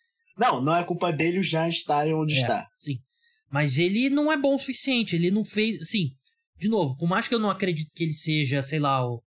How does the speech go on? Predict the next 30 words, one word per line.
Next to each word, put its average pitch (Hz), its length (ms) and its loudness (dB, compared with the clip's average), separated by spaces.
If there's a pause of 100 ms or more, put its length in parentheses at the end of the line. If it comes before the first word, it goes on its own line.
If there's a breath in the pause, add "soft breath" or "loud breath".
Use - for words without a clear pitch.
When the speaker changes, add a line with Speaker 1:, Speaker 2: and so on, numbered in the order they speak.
(160)
Speaker 2:
o 147 140 -4
Jimmy 165 220 2
Clausen, 143 680 -2 (520)
o 139 220 0
E 156 100 2
J 156 200 2
Manuel, 131 720 0 (1400)
ele 185 220 0
não 214 140 2
é 254 40 0
bom, 214 480 2
ele 127 180 -2
é 143 80 0
ruim, 202 460 0 (340)
e 156 80 0
assim, 165 340 -2 (1200)
se - 120 -4
você 208 260 0
tiver 208 260 2
a 240 40 0
situação 247 280 0
perfeita, 214 420 -2
você 208 160 -4
não 214 100 -2
vai 226 140 0
dar 233 80 0
uma 214 100 0
oportunidade 208 500 -4
pra 240 160 -2
ele. 185 440 0